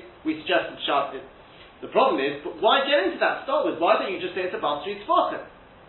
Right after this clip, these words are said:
Okay, that was the question, the third question of Tosfos. So we saw yesterday, we saw the Ketos, who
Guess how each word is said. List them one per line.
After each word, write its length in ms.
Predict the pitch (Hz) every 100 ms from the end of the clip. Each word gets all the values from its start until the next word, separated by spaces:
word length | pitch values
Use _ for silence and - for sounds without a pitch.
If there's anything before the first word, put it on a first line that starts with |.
| - - - - - - - - -
Okay, 280 | 156 - -
that 80 | 180
was 100 | 165
the 40 | 170
question, 320 | 170 - 160
the 80 | -
third 180 | 233 -
question 300 | - - 165
of 20 | 302
Tosfos. 280 | - - - - - - - -
So 0 |
we 80 | 156
saw 160 | 277 277
yesterday, 500 | 254 262 175 170 160
we 120 | 156
saw 180 | 233 233
the 80 | 185
Ketos, 560 | 180 - 311 - - - - - - - - - - - - - - - 370
who 420 | 254 170 156 -